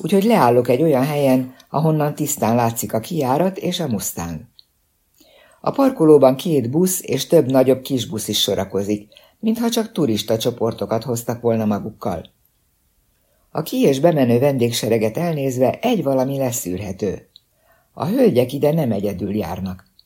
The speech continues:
Egyetlen olyan nőt sem látok, aki egyedül jönne, mint ahogy például a striptease bárokba látogató férfiak. A hölgyvendégek csoportosan jönnek,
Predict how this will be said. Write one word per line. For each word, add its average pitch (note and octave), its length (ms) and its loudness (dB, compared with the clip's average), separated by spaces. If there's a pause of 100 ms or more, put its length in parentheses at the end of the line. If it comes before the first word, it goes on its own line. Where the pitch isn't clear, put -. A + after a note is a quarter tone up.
(420)
Egyetlen B2 520 2
olyan A2 240 -4
nőt A2 200 -2
sem A2 200 -4
látok, A#2+ 340 -4
aki D3 220 -4
egyedül G#2+ 420 0
jönne, G#2 400 -2 (500)
mint C3 220 -4
ahogy B2 160 2
például B2+ 440 4
a C3 60 2
striptease B2+ 520 -4
bárokba A2 420 0
látogató B2+ 520 -2
férfiak. F#2 680 -10 (920)
A - 100 0
hölgyvendégek G3 640 4
csoportosan A2 720 -4
jönnek, G2 480 -6